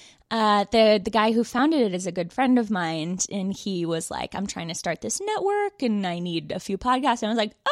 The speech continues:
"Oh, I could do a podcast. Sounds fun." So, <laughs> uh, we started recording, and he was doing all the editing, and now my dear, dear friend Alexis, who's sitting here with me, does all of the editing and producing and, like, making it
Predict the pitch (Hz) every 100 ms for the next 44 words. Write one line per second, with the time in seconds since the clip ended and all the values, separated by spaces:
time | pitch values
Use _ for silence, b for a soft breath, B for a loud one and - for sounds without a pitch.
0 | 719 554 196 160 - 698 622 247 160 190
1 | 160 190 311 427 - 370 392 - 381 480
2 | 415 165 240 B B B B B - -
3 | 311 - - 262 320 - - 302 - 262
4 | 226 214 208 196 190 185 190 185 - -
5 | 247 - 311 269 262 247 240 214 214 214
6 | 196 190 190 - 220 214 220 240 220 196
7 | 185 175 175 170 170 170 170 170 170 -
8 | 202 185 185 - - - 240 262 254 -
9 | 208 196 190 143 - - 180 190 - 196
10 | - 185 202 190 185 - 180 180 175 175
11 | 175 165 165 170 170 165 165 - 233 214
12 | 208 165 165 185 220 214 202 185 180 165
13 | 156 156 - 170 170 180 165